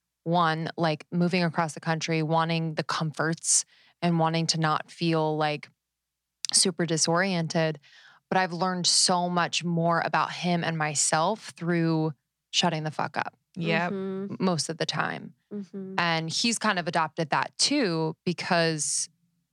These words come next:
Speaker 1: yeah, it's just, you, you sense the surfaceness of when you bring up, "So the dishes, so this, so that."
Speaker 3: Mm-hmm.
Speaker 1: It's like, "What is this really about?"
Speaker 2: Mm-hmm.
Speaker 1: And so if it gets to the point where I feel like it's festering, I'm like, "Okay,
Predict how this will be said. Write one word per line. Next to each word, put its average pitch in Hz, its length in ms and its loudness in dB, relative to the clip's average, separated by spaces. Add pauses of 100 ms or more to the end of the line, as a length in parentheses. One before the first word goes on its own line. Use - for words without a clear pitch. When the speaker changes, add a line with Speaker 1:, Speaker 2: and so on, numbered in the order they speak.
(440)
Speaker 1:
yeah, 185 300 2
it's 160 220 -4
just, - 360 -2 (1400)
you, 196 300 4
you 202 240 2
sense 226 480 4
the 180 120 0
surfaceness 160 960 2
of 165 200 0
when 170 220 0
you 170 120 2
bring 170 380 0
up, 160 360 0 (220)
"So 160 400 2
the 151 120 -4
dishes, - 420 0
so 160 360 2
this, 165 420 0
so 160 180 2
that." 165 180 0
Speaker 3:
Mm-hmm. 185 80 -8
Speaker 1:
It's 196 120 -4
like, 165 260 0
"What 196 120 0
is 311 120 -2
this 226 120 -4
really 156 380 0
about?" - 300 -2 (140)
Speaker 2:
Mm-hmm. 175 320 4
Speaker 1:
And 202 120 2
so 214 140 2
if 202 120 -4
it 202 60 0
gets 233 220 -2
to 220 60 -4
the 170 80 -14
point 180 320 -2
where 170 160 0
I 170 200 0
feel 170 280 -2
like 165 180 0
it's - 200 -4
festering, - 680 -2
I'm 180 120 0
like, 156 240 -2
"Okay, - 280 -4